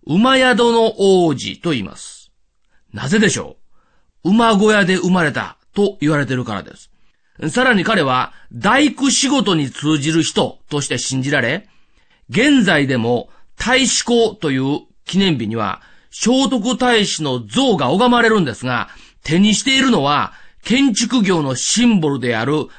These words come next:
金尺なんですね。聖書を知っている人がこの話を聞くと、すぐにひらめくのがイエス・キリストのことです。イエス・キリストは馬小屋で生まれ、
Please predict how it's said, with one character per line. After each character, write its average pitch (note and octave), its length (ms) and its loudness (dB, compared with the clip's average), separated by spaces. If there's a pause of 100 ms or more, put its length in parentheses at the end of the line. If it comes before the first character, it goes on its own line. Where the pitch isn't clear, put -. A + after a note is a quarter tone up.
(120)
金 G#3+ 300 0
尺 F#3 220 0
な D3+ 80 -4
ん G#2+ 40 -10
で E2 80 -14
す - 100 -16
ね。 G#2 200 -12 (960)
聖 D#4 320 0
書 B3 160 0
を F#3+ 60 2
知 - 120 -6
っ - 40 -14
て G#3 100 -2
い - 20 2
る F3 80 0
人 C#3 180 -6
が A#2 380 -4
こ - 160 -4
の G#3 120 0
話 F#3 340 0
を A2 40 -10
聞 G#2 120 -12
く G#2+ 80 -14
と、 A2+ 260 -6 (160)
す - 480 -4
ぐ D4 140 4
に G3 180 2
ひ D3+ 160 -2
ら A3 140 2
め G#3+ 160 4
く G3+ 100 -2
の D3+ 140 0
が D#3 340 -2 (320)
イ B3 220 2
エ A#3 80 2
ス・ - 200 -12
キ E3 200 -2
リ D#3+ 140 0
ス - 80 -12
ト F#3+ 120 -2
の F3 80 -2
こ C3 120 -8
と - 80 -8
で - 100 -16
す。 - 240 -20 (640)
イ A#3+ 180 0
エ C#4 80 2
ス・ - 100 -4
キ F3 120 -2
リ D#3 80 -2
ス C3 60 -12
ト D#3 100 -2
は A#2+ 340 -2
馬 B3 340 2
小 A3+ 160 2
屋 A3+ 140 4
で G3 140 2
生 D#3 200 -2
ま E3+ 200 2
れ、 G#2 200 -6